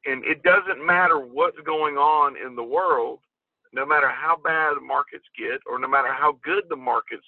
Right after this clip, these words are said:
get, we can actually, John, sit down with people and just say, "Listen, if it goes up, we got you. If it goes down, we got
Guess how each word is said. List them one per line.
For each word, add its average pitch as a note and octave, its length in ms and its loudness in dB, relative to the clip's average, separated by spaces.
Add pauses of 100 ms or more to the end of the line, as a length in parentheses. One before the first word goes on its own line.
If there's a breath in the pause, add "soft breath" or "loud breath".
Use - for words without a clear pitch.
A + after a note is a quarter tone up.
(120)
get, A#2 240 -4 (580)
we D#3+ 200 -4
can F3 140 -2 (100)
actually, D#3 520 -2
John, C#3+ 260 4 (160)
sit D#3 140 -8
down D3+ 260 2
with D#3 160 -4
people D#3+ 320 -12 (540)
and B2+ 160 -8
just D3+ 260 0
say, D3 140 4
"Listen, C#3+ 440 6
if A#2+ 120 -6
it B2+ 120 -14
goes D3+ 280 6 (100)
up, D3 160 2
we C3+ 140 -8
got B2 280 0 (120)
you. F#2 100 -18 (540)
If - 140 -16
it C3 120 -10
goes C#3+ 300 4
down, D#3+ 400 0 (640)
we C3 160 -8
got B2 260 0